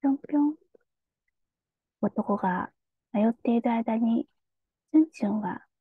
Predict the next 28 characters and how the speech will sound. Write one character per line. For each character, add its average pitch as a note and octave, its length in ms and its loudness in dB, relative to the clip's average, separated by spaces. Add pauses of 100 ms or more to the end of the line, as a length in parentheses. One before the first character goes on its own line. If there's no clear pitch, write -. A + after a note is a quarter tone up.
(140)
ピ - 140 2
ュ D4+ 220 4
ー - 20 -4
ッ - 0 - (240)
と - 160 -8 (500)
中 G3 220 -4
に F3+ 120 -4
飛 - 160 -12
び - 60 -16
込 C#4 140 2
ん C4 80 10
で G#3 100 2
い F#3+ 60 -16
き - 80 -20
ま - 120 -16
し - 100 -20
た。 - 180 -14 (4000)
ぴ D#4 60 6
ょ D#4+ 40 8
ん - 100 0
ぴ - 100 0
ょ B3+ 60 6
ん A#3 80 6
の A3 120 -2
部 A3+ 80 -2
屋 G#3+ 120 2
で G3 160 -4
は F3 260 -4